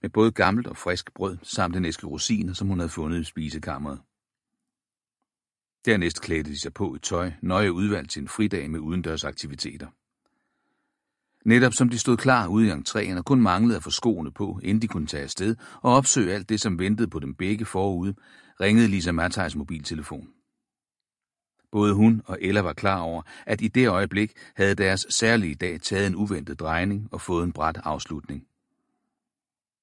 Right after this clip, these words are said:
På trods af, at hun kun var fem år, indså hun det fuldstændigt.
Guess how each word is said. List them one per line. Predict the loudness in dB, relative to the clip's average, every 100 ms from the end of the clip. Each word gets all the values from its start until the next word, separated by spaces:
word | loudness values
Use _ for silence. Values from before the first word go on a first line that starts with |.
| _ _ _ _ _ _ _ _ _ _ _ _
På | -8
trods | -2 0 0
af, |
at | 0
hun | 0
kun | 4 4
var | 4
fem | 0 -2 -2
år, | -6 -8 -2
indså | -2 2 0 0
hun | -2
det | -4
fuldstændigt. | -6 -4 -4 -8 -12 -20